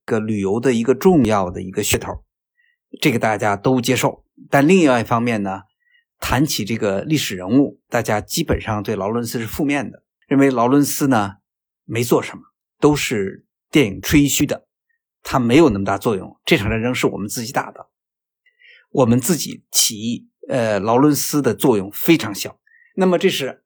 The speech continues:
阿拉伯人的认知。再看土耳其人的认知，埃尔多安在前几年就谈到了对劳伦斯的评价，他说劳伦斯就是一个赤裸裸的英国间谍，一个殖民主义者，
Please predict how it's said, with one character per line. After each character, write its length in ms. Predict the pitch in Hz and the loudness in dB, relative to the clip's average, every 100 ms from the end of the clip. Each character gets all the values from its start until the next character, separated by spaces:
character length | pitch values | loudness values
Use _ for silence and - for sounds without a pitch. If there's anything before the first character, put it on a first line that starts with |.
| - | -8
阿 160 | 147 | -2
拉 100 | 156 | -2
伯 240 | 151 131 120 | -2 -2 -2
人 140 | 117 | -2
的 100 | 110 | -4
认 160 | 117 101 | -6 -8
知。 280 | - 117 120 | -10 -12 -6
再 100 | 170 | -2
看 180 | 165 | -2
土 140 | 131 165 | -2 0
耳 100 | 147 | 0
其 200 | - 113 | -2 -4
人 120 | 110 | -4
的 80 | 110 | -4
认 160 | 107 | -6
知， 160 | 95 107 | -8 -10
埃 120 | - | -2
尔 180 | 165 135 | 0 0
多 160 | 127 143 | 0 0
安 240 | 147 - _ _ _ _ _ - | 0 -4 _ _ _ _ _ -4
在 360 | 151 123 107 | 2 2 2
前 460 | 98 - - 120 123 | -2 -6 -6 -2 -2
几 140 | 165 120 | -2 -6
年 420 | 98 101 110 117 | -6 -8 -8 -10
就 160 | - 113 | -4 -4
谈 380 | - - 107 107 | -4 -10 -8 -2
到 220 | 123 107 | 0 0
了 160 | 101 101 _ | -2 -6 _
对 160 | - 117 | 0 0
劳 160 | 92 101 | 2 0
伦 160 | 123 | 0
斯 120 | 120 - | -2 -2
的 80 | |
评 220 | 120 110 110 | -2 -2 -6
价， 260 | 127 - _ _ _ _ _ | -6 -6 _ _ _ _ _
他 120 | 180 | 0
说 140 | 175 175 | 2 4
劳 160 | 131 | 4
伦 220 | 143 175 | 4 2
斯 380 | 156 - 175 - - | 0 0 -2 -2 2
就 180 | 185 | 2
是 200 | 139 - | 2 -2
一 100 | 110 | -4
个 140 | 117 127 | -2 -2
赤 260 | - - | -4 -6
裸 120 | 147 139 | -2 0
裸 140 | 120 | 0
的 100 | 98 | -2
英 120 | 131 | -2
国 120 | 127 | -2
间 180 | 127 127 | -2 -2
谍， 380 | 95 95 107 - _ _ _ _ - | -4 -6 -8 -12 _ _ _ _ -12
一 120 | 127 | 0
个 120 | 139 | 0
殖 160 | 131 127 | 2 2
民 160 | 139 | 2
主 140 | 123 104 | 0 -4
义 80 | 110 | -6
者， 280 | 107 - | -8 -10